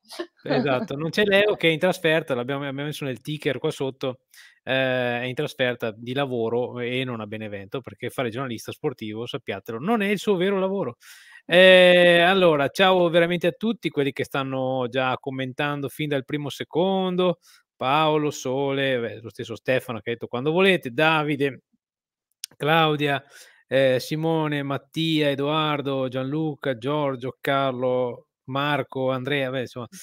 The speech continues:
Speaker 2: siete sempre tantissimi affezionati e noi non possiamo che essere grati di tutto questo.
Speaker 1: Assolutamente sì.
Speaker 2: Eh, io e Martina siamo un po' fritti perché abbiamo avuto entrambi giornate lavorative abbastanza, ciao Pelapui che è l'idolo di Leo, ciao
Speaker 1: <laughs>
Speaker 2: Simonetta,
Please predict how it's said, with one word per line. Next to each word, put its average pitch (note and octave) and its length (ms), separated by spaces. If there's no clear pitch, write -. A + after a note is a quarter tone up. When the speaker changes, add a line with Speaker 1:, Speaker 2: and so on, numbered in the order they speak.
Speaker 2:
siete F3 340
sempre G#3 400
tantissimi G3+ 640
affezionati G3 720
e - 40
noi F3 140
non D#3 100
possiamo D3 380
che C3 200
essere A#2 460
grati A2 560
di C3+ 180
tutto A#2+ 360
questo. B2 540
Speaker 1:
Assolutamente F3+ 220
sì. - 140
Speaker 2:
Eh, G3 1120
io A#3+ 300
e A3+ 60
Martina G#3 680
siamo G3+ 280
un F#3 100
po' G#3+ 140
fritti G3+ 680
perché D#3+ 300
abbiamo E3 180
avuto E3 480
entrambi D#3+ 400
giornate D3+ 320
lavorative C#3 680
abbastanza, C3 420
ciao F#3 180
Pelapui D#3+ 540
che A#2 680
è - 40
l'idolo B2+ 260
di F3+ 80
Leo, A#3+ 360
ciao D#3+ 140
Speaker 1:
<laughs> - 20
Speaker 2:
Simonetta, E3 880